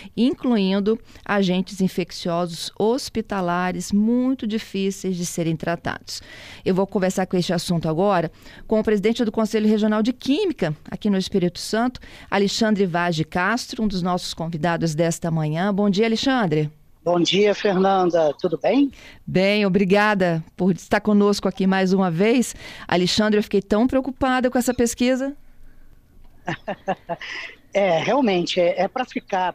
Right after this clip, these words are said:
Speaker 2: preocupado, mas não neurótico, né?
Speaker 1: Aham.
Speaker 2: Nós temos que tomar todo o cuidado possível,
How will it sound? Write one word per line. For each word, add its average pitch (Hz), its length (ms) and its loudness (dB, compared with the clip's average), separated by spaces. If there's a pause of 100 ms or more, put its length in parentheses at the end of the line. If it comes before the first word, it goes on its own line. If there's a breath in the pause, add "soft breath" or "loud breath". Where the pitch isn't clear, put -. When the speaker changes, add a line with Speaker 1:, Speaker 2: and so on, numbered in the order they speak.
Speaker 2:
preocupado, 190 640 -4
mas 269 240 0
não 202 220 -2
neurótico, 214 800 -2
né? 170 220 -4 (120)
Speaker 1:
Aham. 226 520 2
Speaker 2:
Nós 370 120 -2
temos 202 320 0
que 226 200 0
tomar 202 500 0
todo 254 220 0
o 302 40 2
cuidado 202 720 0
possível, 214 760 -4